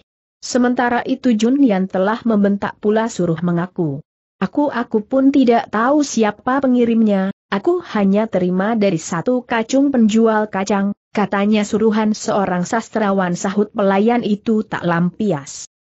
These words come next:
Untuk sejenak Jun Yan tertegun oleh jawaban itu, tapi segera pelayan itu dilepaskannya ia tarik asu, "Marilah, kita pergi bikin perhitungan dengan jahanam itu."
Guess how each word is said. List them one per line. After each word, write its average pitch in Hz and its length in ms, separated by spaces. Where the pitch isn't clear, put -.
Untuk 233 320
sejenak 196 560
Jun 233 240
Yan 240 240
tertegun 190 480
oleh 185 240
jawaban 175 560
itu, 226 480
tapi 202 320
segera 247 480
pelayan 180 480
itu 247 320
dilepaskannya 214 800
ia 226 240
tarik 190 400
asu, 240 560
"Marilah, 214 540
kita 220 320
pergi 196 480
bikin 220 320
perhitungan 226 720
dengan 190 320
jahanam 214 560
itu." 151 400